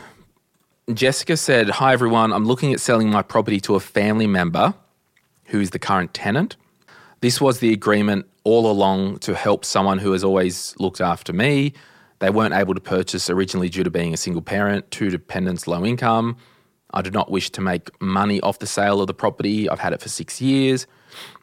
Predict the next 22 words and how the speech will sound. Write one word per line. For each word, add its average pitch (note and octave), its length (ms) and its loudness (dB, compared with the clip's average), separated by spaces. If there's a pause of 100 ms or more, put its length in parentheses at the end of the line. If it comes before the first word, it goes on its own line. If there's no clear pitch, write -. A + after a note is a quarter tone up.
Are - 80 -4
there G#2+ 120 4
any A2 140 0
implications F#2 760 -4
to - 180 -8
selling D3 400 0
the G#2 80 0
property F#2 520 -2 (600)
for F#2 680 2
what's - 600 -4
left F#2+ 340 -4
owing G#2 320 2
on F#2+ 80 0
the F2+ 80 0
mortgage, E2+ 500 -4
including E2 400 -6
fees, A2+ 280 0
et G2 120 -6
cetera, G#2+ 320 0
the F#2+ 120 -4
mortgage F2+ 360 -2
is, E2 280 -6